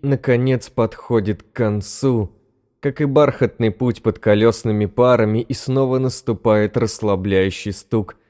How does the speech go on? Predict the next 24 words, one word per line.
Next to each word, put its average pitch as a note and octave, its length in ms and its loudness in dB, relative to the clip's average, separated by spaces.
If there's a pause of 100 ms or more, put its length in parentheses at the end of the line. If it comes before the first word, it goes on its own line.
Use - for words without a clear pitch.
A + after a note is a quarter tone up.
(200)
рельсовых G#2 680 0
швов. G2+ 560 -2 (1120)
Пожалуй, E3+ 500 2
буду D3 340 0
описывать C#3+ 680 -2
для B2 180 2
вас C3+ 260 2
сегодняшние B2+ 800 0
события, C3 680 0
пока B2+ 300 0
еду G#2 420 0
домой. G#2 600 2 (380)
Вдруг D3+ 480 -2
это C3 240 2
отвлечёт G#2+ 640 -2
вас A#2+ 260 2
от A#2 240 0
тягостных A#2 640 0
мыслей C3 540 -2 (100)
и B2 80 -2
новостей. G#2 960 -2 (560)
Кстати, D3 380 0
о C#3+ 100 2
них. A#2+ 300 0